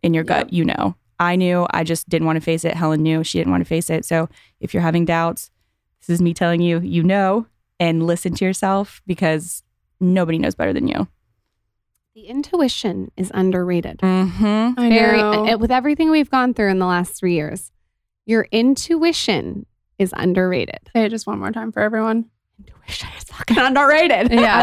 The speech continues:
Speaker 1: wanna,
Speaker 2: like,
Speaker 1: I wanna,
Speaker 2: we
Speaker 1: like,
Speaker 2: listen to
Speaker 1: learn more
Speaker 2: details on
Speaker 1: about that.
Speaker 2: that.
Speaker 1: Like, how to hone in. I'm reading a book called The Gift of Fear right now that talks about your intuition and survival and stuff like that. But I wanna, like, the female intuition is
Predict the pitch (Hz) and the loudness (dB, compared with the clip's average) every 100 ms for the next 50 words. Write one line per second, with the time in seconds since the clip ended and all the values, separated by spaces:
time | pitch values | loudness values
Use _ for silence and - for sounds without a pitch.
0 | - 208 208 311 - 220 208 196 180 208 | 4 4 2 2 2 4 4 2 2 2
1 | 233 208 208 180 202 185 185 175 185 202 | 2 2 0 0 0 0 -2 -2 -2 0
2 | 208 214 202 202 202 208 240 220 214 226 | 0 2 2 0 0 2 2 0 -2 -2
3 | 196 175 185 190 - 170 180 175 285 285 | -2 -2 -4 -4 -4 0 0 0 0 -2
4 | - 185 - - - - 190 170 - 180 | -2 -4 -4 -2 -2 0 0 0 0 -2
5 | 175 175 170 185 185 - _ - - 175 | 0 -2 0 0 -2 -8 _ -6 -2 0
6 | 180 170 170 175 - 190 202 220 208 190 | 0 0 0 -2 -2 -2 -2 -2 -2 0
7 | 185 180 185 208 - 185 175 - 190 220 | 0 0 0 -2 -2 -4 -4 -4 0 2
8 | 185 170 175 185 - - - - - | 2 -2 -2 -4 -4 -4 -4 -6 -10